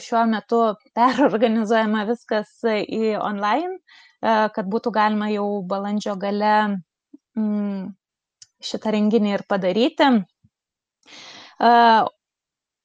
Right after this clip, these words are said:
o kas labai tikimės pavyks gyvai, e, tai užmanymas buvo toks, kad, e, bu-,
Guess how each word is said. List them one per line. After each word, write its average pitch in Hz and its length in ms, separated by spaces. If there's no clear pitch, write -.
o 247 120
kas - 300
labai 240 320
tikimės 226 400
pavyks 220 480
gyvai, 196 380
e, 233 120
tai 220 160
užmanymas 233 720
buvo 226 140
toks, 233 360
kad, 214 300
e, 220 180
bu-, 190 220